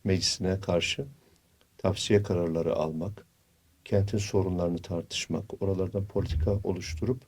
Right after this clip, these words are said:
kent yönetimine katkı yapmak, yani katılımcı yönetimin aracı olarak kuruldu.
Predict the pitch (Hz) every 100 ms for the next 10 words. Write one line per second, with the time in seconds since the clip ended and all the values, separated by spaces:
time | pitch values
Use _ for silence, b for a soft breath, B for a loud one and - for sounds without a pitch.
0 | b b b b _ - 113 120 101 92
1 | - 90 95 127 - - 101 - 95 82
2 | 78 - - - - 98 98 95 90 113
3 | 101 95 90 98 110 - 101 92 92 87
4 | 82 82 - 90 87 87 160